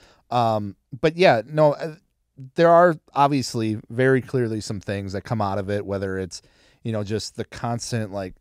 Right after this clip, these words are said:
shit talking online, or if it's the comp-, like, this ever need for a competition to, like, outdo one another. I mean, those are some, like, pretty bad things that I think have come about it. And, you know, you can look at it whatever way you want. You could just choose to ignore it and go on with your life, and that's totally fine. Or you can choose to be a part of it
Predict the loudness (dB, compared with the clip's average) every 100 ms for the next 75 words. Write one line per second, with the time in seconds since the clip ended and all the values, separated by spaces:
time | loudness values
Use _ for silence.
0 | _ -6 -4 -4 -4 -6 -6 -8 -6 -4
1 | -2 -2 -2 -4 -6 -6 -4 -4 -4 -6
2 | -10 -10 -8 -6 -6 -4 -6 -8 _ _
3 | -2 -2 0 0 2 2 2 0 0 0
4 | -2 -4 -4 -6 -6 -6 -6 -2 0 2
5 | 0 -4 _ -4 -4 -4 -6 -6 -4 -4
6 | -2 -2 0 2 0 -4 _ _ -2 0
7 | 0 2 4 4 4 2 0 0 -4 -2
8 | -4 -2 -4 -4 -6 -6 -6 -6 -8 -10
9 | -8 -8 -6 -4 -4 -4 -6 -10 -12 -12
10 | _ _ -8 -6 -6 -8 -4 -2 0 0
11 | 2 2 2 2 -2 0 2 4 6 6
12 | 6 6 4 0 -4 -4 -4 -6 -6 -6
13 | -2 0 0 0 -2 0 4 4 2 -4
14 | -4 0 2 0 0 4 2 2 -2 -2
15 | -4 -4 -4 -2 -2 0 0 0 -2 -2
16 | -4 -4 -6 -4 -4 -2 -2 0 -2 0
17 | -2